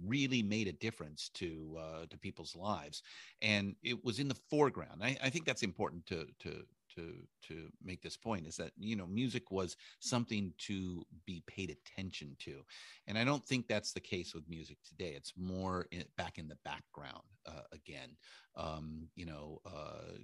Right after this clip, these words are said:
you know, certainly, uh, the kids today do not, uh, determine their tribes by, uh, their music choice. Uh, it's more about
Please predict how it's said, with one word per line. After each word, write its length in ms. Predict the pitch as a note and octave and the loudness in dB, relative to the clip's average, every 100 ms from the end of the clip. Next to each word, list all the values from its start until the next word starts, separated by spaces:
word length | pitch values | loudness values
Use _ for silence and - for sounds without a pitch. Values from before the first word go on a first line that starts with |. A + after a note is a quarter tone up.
| - | -12
you 80 | D#2+ | -10
know, 60 | D2 | -2
certainly, 560 | - A#2+ G2+ F#2 E2 - | 2 2 0 -6 -8 -12
uh, 460 | E2+ D#2 D#2 D#2+ E2 - | -8 -6 -6 -8 -10 -12
the 120 | F2 E2 | -10 -4
kids 280 | G#2+ F2 | -2 -2
today 420 | - D2+ F#2 E2+ D2 | -6 -6 -4 -4 -4
do 140 | F#2 F2+ | -4 -2
not, 260 | F2 D#2 - - - - _ | -2 -6 -12 -18 -20 -20 _
uh, 200 | F2 D#2+ C#2+ | -8 -8 -6
determine 640 | F2+ - F2 E2 D#2 D2+ | -4 -4 -4 -4 -6 -8
their 300 | E2 E2 D#2+ | -6 -4 -4
tribes 720 | - F2 D#2+ D2+ C#2+ - - - | -4 -2 -2 -4 -8 -8 -8 -8
by, 500 | D#2+ D2 C#2+ C#2 C#2 - | -8 -8 -8 -8 -12 -12
uh, 280 | D2+ D2 D2+ D#2+ D#2+ | -12 -12 -12 -12 -12
their 240 | D#2+ D2+ D#2 | -12 -10 0
music 360 | G#2 C3+ G2+ - | 2 4 2 -6
choice. 460 | F2+ D#2 D2+ - - - - _ | -8 -6 -6 -8 -10 -20 -20 _
Uh, 200 | D#2+ D#2+ D#2 | -6 -4 -4
it's 240 | E2+ - | -6 -4
more 500 | F2+ F2 E2+ E2 D#2+ E2 | -4 -2 -2 -4 -6 -8
about 520 | D2+ D2+ D2+ D2 | -6 -6 -4 -6